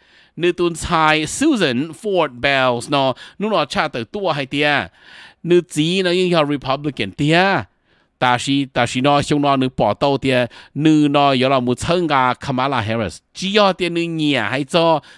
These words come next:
Kamala Harris cho policy là giờ cho chạy. Ta sĩ nữ bỏ tàu tìa Donald Trump, giờ ít tụi chỉ chỉ nhỏ là một president, nhỏ đồ xa tế chờ Mỹ Ca. OK? Vậy khó nó, à, nữ nó Susan giờ tụi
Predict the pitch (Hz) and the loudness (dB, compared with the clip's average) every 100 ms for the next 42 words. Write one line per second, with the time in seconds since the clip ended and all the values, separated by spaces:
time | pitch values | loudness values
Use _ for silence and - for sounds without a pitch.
0 | _ - 156 139 143 165 165 123 131 151 | _ -4 -4 0 0 0 0 -2 -2 -2
1 | 127 - 127 - 131 120 113 - 120 107 | -4 -2 -2 -2 -4 -2 -4 -4 -6 -4
2 | 120 123 110 120 - 127 120 113 - - | -2 -2 -2 -4 0 0 0 -4 -16 -20
3 | _ 196 262 294 - 185 147 147 - 120 | _ 0 0 0 -4 -4 -2 -2 0 -2
4 | 107 143 135 135 113 123 156 156 135 220 | 0 -2 -2 -4 0 2 2 2 2 2
5 | 196 135 - _ 135 156 175 208 190 156 | 2 -2 -14 _ -4 -4 -2 -2 0 -2
6 | - 139 - 120 143 139 123 123 117 120 | -4 -8 -2 2 4 4 2 0 -2 -2
7 | 123 120 107 120 120 113 98 92 127 113 | 2 0 2 -4 -2 -4 -4 -2 -2 -4
8 | - 123 120 123 120 92 87 95 78 - | -2 -2 -2 -8 -8 -8 -6 -8 -10 -14
9 | - - _ 104 139 185 233 262 156 110 | -20 -20 _ -6 -2 0 2 0 -2 -8
10 | 101 117 143 151 151 - _ _ 95 107 | -4 -2 2 2 2 -4 _ _ -8 -4
11 | 185 175 147 - 151 143 107 120 120 - | 0 2 2 2 2 2 0 2 0 0
12 | 131 120 | -2 -2